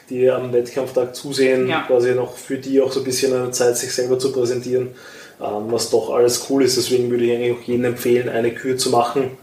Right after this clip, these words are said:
Speaker 2: Ich auch,
Speaker 1: Ähm,
Speaker 2: auf jeden Fall.
Speaker 1: genau.
Speaker 2: Ja, sehe ich genauso.
Speaker 1: Ja, also das war's jetzt dann auch schon mit dem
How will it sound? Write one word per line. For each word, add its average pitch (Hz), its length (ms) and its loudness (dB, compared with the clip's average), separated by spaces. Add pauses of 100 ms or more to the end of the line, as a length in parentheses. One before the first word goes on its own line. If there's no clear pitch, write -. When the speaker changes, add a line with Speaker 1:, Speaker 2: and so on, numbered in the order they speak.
(420)
Speaker 2:
Ich 214 120 -2
auch, - 180 0
Speaker 1:
Ähm, 110 120 -2
Speaker 2:
auf - 160 -6
jeden 156 180 -6
Fall. - 240 -10
Speaker 1:
genau. 104 300 -6 (100)
Speaker 2:
Ja, - 160 -4 (720)
sehe 180 100 -8
ich 180 100 -12
genauso. 170 460 -6 (1160)
Speaker 1:
Ja, 123 480 2 (280)
also 127 200 2
das 127 160 0
war's 131 220 4
jetzt - 180 0
dann 139 120 0
auch 127 120 -4
schon 135 380 2
mit 131 420 -8
dem 135 300 0